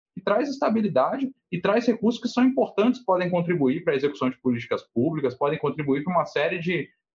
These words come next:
de, de programas e projetos que retornam bastante para a sociedade brasileira.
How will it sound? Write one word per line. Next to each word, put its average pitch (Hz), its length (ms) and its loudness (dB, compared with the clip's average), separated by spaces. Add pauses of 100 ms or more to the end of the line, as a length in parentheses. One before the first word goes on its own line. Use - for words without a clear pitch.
de, 117 300 0
de 117 120 -2
programas 135 640 0
e 165 60 -2
projetos 143 560 -2
que 170 220 -4
retornam 147 540 -2
bastante 143 360 0
para 143 100 -8
a - 40 -12
sociedade 156 440 0
brasileira. 151 580 2